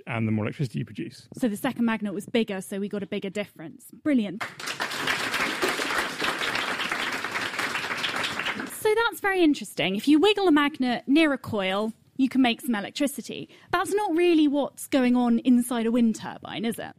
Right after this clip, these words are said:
Speaker 1: Pretty much that is what's going on inside a wind turbine. You're moving magnets past coils of wire. Sometimes the magnets are created by putting electricity through the coils of wire, which sounds a bit circular,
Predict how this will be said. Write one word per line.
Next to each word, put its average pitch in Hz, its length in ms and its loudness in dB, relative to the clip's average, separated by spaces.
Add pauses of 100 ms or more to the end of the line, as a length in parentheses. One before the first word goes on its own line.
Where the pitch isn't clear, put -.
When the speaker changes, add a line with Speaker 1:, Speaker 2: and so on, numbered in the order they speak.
(120)
Speaker 1:
Pretty 226 200 4
much 160 300 0
that 160 180 0
is 156 260 0
what's 139 220 -8
going 143 180 2
on 127 100 2
inside 131 480 0
a 123 40 0
wind 135 200 2
turbine. 107 380 -2
You're 117 80 2
moving 123 400 2
magnets 123 440 -2
past 117 260 -4
coils 113 260 0
of 101 100 -4
wire. 113 400 0 (100)
Sometimes 147 300 -2
the 113 60 -4
magnets 113 400 -2
are - 40 -4
created 135 400 -2
by 113 200 -2 (220)
putting 131 220 0
electricity 113 380 -2
through 160 180 2
the 147 80 4
coils 120 280 -2
of 104 60 -10
wire, 117 240 0
which 123 120 -8
sounds 113 240 -6
a - 20 -10
bit 143 180 -6
circular, 143 400 -2